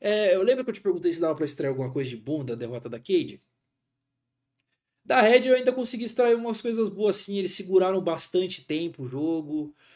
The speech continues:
Tavam trocando bastante objetivo, legal. O problema é que eles tomaram uns pick-off muito imbecil e meio que não deu pra voltar no, no jogo.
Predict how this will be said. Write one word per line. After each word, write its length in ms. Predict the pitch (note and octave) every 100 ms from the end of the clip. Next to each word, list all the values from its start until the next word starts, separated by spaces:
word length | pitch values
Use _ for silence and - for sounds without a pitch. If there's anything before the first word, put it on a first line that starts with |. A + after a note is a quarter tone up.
| _ _ _ -
Tavam 260 | E3+ E3+
trocando 420 | E3+ E3+ E3 E3 D#3+
bastante 400 | C#3+ - F3+ E3+
objetivo, 880 | C3+ C3 B2+ - D#3 F#3 F#3 C#3+
legal. 420 | C#3+ B2 C3+ D#3+
O 80 | E3
problema 320 | E3 G3 G3+
é 40 | G#3+
que 60 |
eles 140 | A3 -
tomaram 300 | G#3 F#3 G3
uns 100 | G3
pick-off 460 | - F3+ F3+ F3+
muito 240 | D#3 E3 F#3+
imbecil 680 | D#3+ C#3+ - C3 D3+ E3
e 120 | E3+ E3
meio 260 | E3 E3+
que 100 | E3
não 140 | E3 D#3
deu 160 | C#3+
pra 100 | C#3+
voltar 540 | C#3 C3+ C3 C#3 C3+ C3
no, 380 | C3 B2+ B2
no 180 | B2 C3
jogo. 340 | G#2+ G2+ -